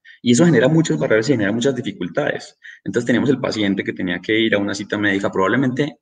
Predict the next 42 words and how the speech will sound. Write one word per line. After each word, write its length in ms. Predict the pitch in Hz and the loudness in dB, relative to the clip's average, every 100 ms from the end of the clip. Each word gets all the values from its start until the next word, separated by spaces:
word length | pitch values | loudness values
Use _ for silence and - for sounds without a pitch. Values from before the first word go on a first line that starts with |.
| - | -8
cuando 220 | 104 104 | -4 -4
empezaba 300 | 98 98 110 | -4 -2 -4
el 80 | 117 | -2
covid, 220 | 127 - - _ _ _ - | -4 -4 -10 _ _ _ -4
le 100 | 117 | -2
tocaba 340 | - 123 135 | 0 0 0
coger 260 | 123 131 123 | 2 4 4
dos 180 | 143 143 | 4 4
o 40 | |
tres 240 | 143 131 | 2 0
transportes 460 | 131 127 127 117 - | 0 -2 0 -2 -2
para 200 | 120 104 | -2 -2
poder 220 | 98 90 | 0 2
llegar 240 | 98 104 101 | 2 2 2
a 80 | |
su 80 | 104 | 2
institución 480 | 117 117 98 92 85 | 0 -2 -4 -6 -6
prestadora 320 | 104 - 90 | -8 -4 -2
de 60 | 92 | -2
servicio, 320 | 104 95 101 | -2 -2 -4
para 140 | 101 | -4
poder 240 | 95 87 87 | -2 -4 -4
tener 160 | 101 101 | -2 0
la 80 | 104 | 0
consulta, 560 | 127 120 110 87 110 - - - | 0 -2 -2 -2 -6 -8 -20 -6
para 160 | - 95 | -2 2
después 360 | 95 - 101 | 0 2 0
devolverse 480 | 101 113 98 113 107 | 4 4 6 4 2
a 40 | 107 | 0
otro 160 | - | 0
sitio 260 | 110 110 104 | -2 -2 -2
con 140 | 104 | -2
donde 180 | 104 92 | -2 -2
le 80 | 92 | -2
generan 240 | 98 90 | -2 0
la 80 | 101 | 2
autorización, 640 | 107 104 92 90 98 101 - - - | 0 -2 -4 -4 -2 -2 -4 -16 -4
luego 260 | 107 107 | 0 6
devolverse 480 | 117 101 90 127 127 | 6 6 4 0 0
por 160 | 127 110 | 0 0
el 60 | |
examen, 420 | 98 - 101 101 | 0 -2 -4 -4